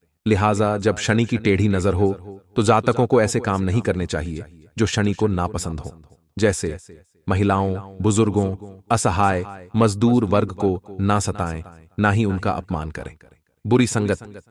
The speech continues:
नशे से दूर रहें। किसी के धन पर बुरी नजर ना रखें। धोखा, झूठ,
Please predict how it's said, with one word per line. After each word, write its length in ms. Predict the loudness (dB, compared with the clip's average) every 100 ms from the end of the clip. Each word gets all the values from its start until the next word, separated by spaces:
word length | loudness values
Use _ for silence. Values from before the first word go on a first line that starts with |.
| _
नशे 320 | 0 2 2 0
से 140 | 0
दूर 320 | 0 2 2
रहें। 260 | 0 -4 -8 -14 -20 _ _ _ -2
किसी 240 | 0 0
के 140 | 0 0
धन 260 | 0 0
पर 180 | 0 0
बुरी 240 | 2 2 4
नजर 300 | 2 2 2
ना 140 | 0
रखें। 260 | -2 -6 -18 -20 _ _ -6
धोखा, 460 | 2 2 2 -4 -8 -12 -14 -6
झूठ, 360 | -2 0 -2